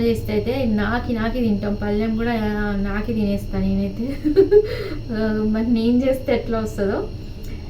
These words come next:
So ఒకసారి చేస్తాను టమాటా పప్పు, చూడండి. And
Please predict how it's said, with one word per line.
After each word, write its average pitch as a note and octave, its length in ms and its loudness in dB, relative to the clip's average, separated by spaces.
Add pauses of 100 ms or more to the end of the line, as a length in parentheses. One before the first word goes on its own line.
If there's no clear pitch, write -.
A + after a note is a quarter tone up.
(460)
So A3+ 160 -4
ఒకసారి G#3+ 320 0 (100)
చేస్తాను A#3 480 0 (120)
టమాటా G#3 420 -2
పప్పు, A3 260 -4 (1300)
చూడండి. G3 420 0 (680)
And B3+ 260 4